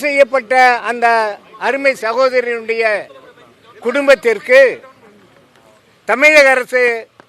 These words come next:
மாண்புமிகு முதலமைச்சர் அவர்களுடைய நிவாரண நிதியிலிருந்து விரைந்து பத்து லட்சம் ரூபாயை அவர்களுக்கு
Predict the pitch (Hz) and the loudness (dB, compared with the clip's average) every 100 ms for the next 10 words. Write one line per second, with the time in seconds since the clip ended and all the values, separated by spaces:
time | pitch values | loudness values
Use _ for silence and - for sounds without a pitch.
0 | _ _ _ _ _ _ _ _ 254 _ | _ _ _ _ _ _ _ _ _ _
1 | _ _ _ _ 202 269 269 247 214 294 | _ _ _ _ -8 -6 -8 -10 -4 -2
2 | 294 285 - 262 247 247 220 233 240 233 | -2 -4 -6 -6 -6 -8 -8 -10 -6 -6
3 | 208 247 277 262 247 240 226 240 240 233 | -6 -4 -4 -4 -6 -10 -8 -8 -10 -10
4 | 220 220 226 - 214 123 _ _ _ _ | -10 -10 -10 -10 -10 -12 _ _ _ _
5 | _ _ _ _ _ _ _ _ _ _ | _ _ _ _ _ _ _ _ _ _
6 | _ 151 214 254 277 262 247 240 214 226 | _ -8 -2 0 -2 0 0 -2 -4 -6
7 | 277 269 247 240 240 233 254 247 240 233 | -4 -4 -4 -6 -8 -6 -4 -4 -2 -2
8 | 214 190 _ _ _ _ _ _ _ _ | -4 -8 _ _ _ _ _ _ _ _
9 | 202 269 247 240 202 | -8 -6 -4 -6 -8